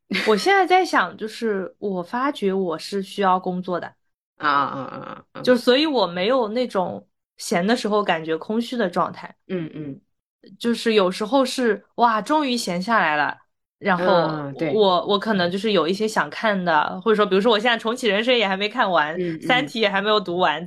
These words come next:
Speaker 1: 《极乐迪斯科》也还没有玩好，
Speaker 2: 嗯，
Speaker 1: 就是有一堆想要看的东西，
Speaker 2: 啥也不是。嗯。
Speaker 1: 想要玩的东西。
Speaker 2: 嗯。
Speaker 1: 那这个时候闲下来呢，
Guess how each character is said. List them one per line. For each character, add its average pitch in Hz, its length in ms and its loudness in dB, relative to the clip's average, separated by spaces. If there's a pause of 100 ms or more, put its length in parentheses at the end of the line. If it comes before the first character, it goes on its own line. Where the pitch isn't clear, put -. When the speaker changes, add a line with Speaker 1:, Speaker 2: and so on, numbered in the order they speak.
Speaker 1:
《极 247 120 4
乐 262 140 4
迪 240 140 0
斯 254 100 -4
科》 294 160 4
也 247 100 6
还 220 140 0
没 226 120 -4
有 240 180 4
玩 190 260 4
好， 190 380 -2
Speaker 2:
嗯， 156 260 -2
Speaker 1:
就 349 140 0
是 302 200 4 (300)
有 277 180 6
一 320 120 2 (160)
堆 320 340 2
想 247 220 2
要 202 320 2
看 208 360 -2
的 160 220 0
东 185 240 -2
西， - 0 -
Speaker 2:
啥 170 60 -2
也 - 0 -
不 - 0 -
是。 165 60 -4
嗯。 185 40 -6
Speaker 1:
想 180 120 2
要 180 100 4
玩 160 180 2
的 175 100 -2
东 175 200 -4
西。 - 180 -12 (240)
Speaker 2:
嗯。 - 80 -8
Speaker 1:
那 254 240 2
这 208 160 -10
个 269 140 0
时 254 80 -4
候 226 100 2
闲 180 240 -2
下 254 160 0
来 220 240 2
呢， 220 180 -2